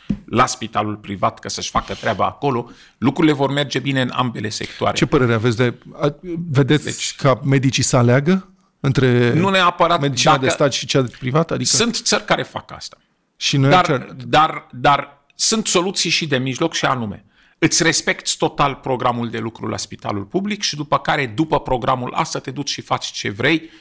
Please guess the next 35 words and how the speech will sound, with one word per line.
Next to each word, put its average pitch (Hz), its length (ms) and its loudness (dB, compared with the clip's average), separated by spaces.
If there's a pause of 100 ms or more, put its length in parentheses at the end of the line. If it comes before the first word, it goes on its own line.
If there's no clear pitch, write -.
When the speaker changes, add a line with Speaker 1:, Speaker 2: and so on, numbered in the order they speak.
Speaker 1:
și - 180 -2
asta 139 240 0
e 127 60 -2
acceptabil, 120 560 -4
cu - 160 -12
conduți, 123 580 -2
condiția, 120 520 -4
nu-ți 120 320 -2
muți 127 220 -4
bolnavii, 104 640 -2 (240)
nu-ți - 260 0
forțezi 139 460 0
bolnavii 131 400 0
să 127 160 -2
se - 180 0
mute, 104 400 -4 (340)
nu 156 140 2
spui 185 280 2
la 170 120 2
bolnav, 156 440 0
„N-am 151 220 0
nimic 151 400 -4
aici, 147 440 0 (380)
du-te 156 300 2
dincolo 147 440 0
că 143 120 -4
te 135 140 -2
rezolv, 135 360 0
că - 80 -2
aici 139 240 0
nu 135 140 -2
pot - 200 -4
să 127 120 0
te - 140 -4
rezolv.” 110 480 0